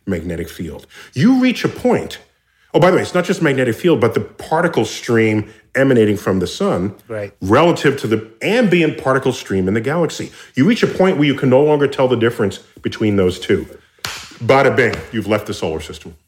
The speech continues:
Speaker 2: Cool.
Speaker 1: Yeah.
Speaker 2: All right.
Speaker 1: That's how you think about that.
Speaker 2: All right. That's how you think about it. All right, cool.
Speaker 1: That's how we
Speaker 2: Um,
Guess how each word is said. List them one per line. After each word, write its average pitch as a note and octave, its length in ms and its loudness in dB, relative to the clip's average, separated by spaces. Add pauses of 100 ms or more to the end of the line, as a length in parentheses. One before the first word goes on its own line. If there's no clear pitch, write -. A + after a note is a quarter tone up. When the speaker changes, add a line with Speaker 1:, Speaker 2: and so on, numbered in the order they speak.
(340)
Speaker 2:
Cool. D#3 720 -8 (320)
Speaker 1:
Yeah. - 220 -10 (260)
Speaker 2:
All F#3+ 140 -10
right. E3+ 480 -6 (220)
Speaker 1:
That's F#2+ 180 -6
how F#2+ 80 -2
you F2 100 -2
think F2 200 -8
about D2+ 240 -10
that. - 180 -14
Speaker 2:
All C3+ 160 -10
right. C#3 260 -8
That's B2 220 -16
how B2+ 60 -14
you C#3+ 120 -14
think - 180 -20
about A#2 240 -14
it. F2 140 -20
All C#3 120 -16 (120)
right, D3+ 200 -18
cool. F3 280 -14
Speaker 1:
That's - 180 -16
how - 80 -4
we D#3+ 60 0
Speaker 2:
Um, E3+ 140 2